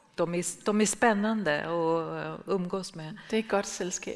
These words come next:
Speaker 1: Ja, det är ett gott sällskap. De är jobbiga, de är intelligenta, de är otrevliga, de är förfärliga, men de är intressanta. Man har in-, men det är inte kiddeligt. Så... Kunskapen om Victoria har gått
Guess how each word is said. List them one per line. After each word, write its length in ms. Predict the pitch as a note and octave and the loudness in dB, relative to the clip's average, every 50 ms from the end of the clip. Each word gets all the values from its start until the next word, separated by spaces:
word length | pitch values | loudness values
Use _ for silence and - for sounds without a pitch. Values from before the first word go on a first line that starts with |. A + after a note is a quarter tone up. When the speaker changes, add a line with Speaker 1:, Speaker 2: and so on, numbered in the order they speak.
| - | 4
Speaker 1:
Ja, 180 | - A3+ A3 A#3 | 6 8 8 8
det 100 | A3+ D4+ | 8 6
är 20 | C#4+ | 6
ett 80 | - | 6
gott 180 | - C4 - - | 4 2 2 4
sällskap. 500 | - - F3 D3+ D3+ - - D#3 - - | 4 6 6 6 4 2 -2 -2 0 4
De 160 | A#3+ A#3+ B3+ | 6 6 6
är 40 | C#4 | 6
jobbiga, 680 | B3 - C#4 C4+ A3+ G3 - G#3+ G3 F#3+ F#3+ F#3+ F#3+ - | 6 6 6 6 4 4 6 6 6 8 6 4 4 2
de 160 | G3+ G3 G3 | 0 0 0
är 200 | G3 F#3+ F#3+ F#3 - - - - | 0 -2 -2 -4 -6 -10 -4 2
intelligenta, 920 | A3+ A#3 A3 - A#3+ A3+ A3 F#3 F#3+ G3+ G3 G3 F#3+ F#3 - - G3 F#3 | 2 4 6 6 8 8 8 8 8 6 6 6 4 0 0 2 2 2
de 240 | F3 F#3 F#3 F3+ F3+ | 4 2 0 0 0
är 260 | F3 E3+ E3+ F3 - - - _ - | 0 0 -2 -2 -4 -6 -10 _ -2
otrevliga, 840 | G#3 A3+ F3+ - - - - E3 D3 C#3+ C#3+ D#3 C#3 C#3 C#3+ - - - | 0 0 0 -2 -6 -4 0 0 0 0 0 0 0 -2 -2 -2 -2 -4
de 200 | G3 G3+ G#3 G#3+ | -4 -2 -2 -2
är 340 | G#3+ G#3+ G#3+ G#3 G3+ - G3+ - | -2 -2 -2 -4 -6 -8 -8 -6
förfärliga, 760 | - A3+ - - A3 G3+ F#3+ F3+ E3+ E3 D#3 D3+ D3 - - | -6 -6 -2 2 2 4 4 4 4 4 4 2 2 0 -2
men 240 | E3+ F#3+ G#3 G#3 G3+ | 0 2 2 4 4
de 180 | G#3 G3+ G3 | 2 2 2
är 80 | G3+ F#3+ | 2 2
intressanta. 840 | F3+ A3 G3+ G3 - G#3+ F#3+ - F3 C#3 C3+ D3+ - - - - - D#3+ | 2 2 2 2 0 0 0 2 2 0 0 -2 -8 -8 -8 -8 -4 0
Man 200 | F3+ G#3 G#3 G#3+ | 2 2 4 6
har 120 | A3 A3+ | 6 4
in-, 100 | A3+ G#3 - | 4 4 2
men 120 | A3 A3 | 0 2
det 60 | A3 A#3 | 4 4
är 20 | |
inte 160 | A3+ A3+ A#3+ | 4 4 2
kiddeligt. 600 | A#3 - - F#3 E3 D#3+ E3 D#3 D3 - - - - - - - - - - - - - - - - - - - | 0 0 2 2 2 2 2 0 -2 -4 -8 -12 -18 -18 -14 -12 -10 -10 -8 -8 -10 -10 -12 -14 -16 -18 -14 -8
Så... 840 | - - - - - - - D4 C#4 A3+ F3 D3+ D3 D#3 - - - - _ _ _ _ _ _ _ _ _ _ _ _ _ - - - _ _ _ _ _ _ _ _ _ _ _ _ _ _ _ _ - - _ _ | -4 -2 -2 -2 0 2 4 6 6 6 6 2 -2 -4 -8 -12 -14 -20 _ _ _ _ _ _ _ _ _ _ _ _ _ -16 -16 -16 _ _ _ _ _ _ _ _ _ _ _ _ _ _ _ _ -20 -20 _ _
Kunskapen 720 | - - D#4 D#4 D4 C#4+ - - F#4 F#4+ - - D#4+ A#3 G3+ | -2 2 4 4 4 2 0 2 0 0 2 2 2 2 4
om 200 | F#3+ F#3 F3+ F3 | 2 2 0 -2
Victoria 540 | F3 E3+ - - - E3 D3+ D3+ D#3 D3+ | -2 -4 -4 -4 -2 -2 0 2 2 2
har 100 | D#3+ F3+ | 0 0
gått 520 | F3 E3+ F#3 F3+ E3+ - - - - - | 0 2 2 2 2 0 -8 -10 -10 -10